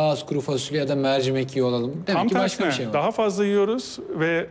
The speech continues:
Speaker 2: arz talebi karşılamadığı için ithalat kapıları orada da açılmış vaziyette.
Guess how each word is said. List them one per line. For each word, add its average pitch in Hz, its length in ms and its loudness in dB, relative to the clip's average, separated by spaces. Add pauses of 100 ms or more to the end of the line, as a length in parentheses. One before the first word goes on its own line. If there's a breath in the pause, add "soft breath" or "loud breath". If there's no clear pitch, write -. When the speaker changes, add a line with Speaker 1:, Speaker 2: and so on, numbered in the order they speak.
(100)
Speaker 2:
arz 190 400 0
talebi 156 580 0
karşılamadığı 202 640 0
için 247 480 0 (160)
ithalat 190 380 0
kapıları 151 360 0
orada 127 180 0
da 139 60 2
açılmış 135 420 -4
vaziyette. 127 500 -2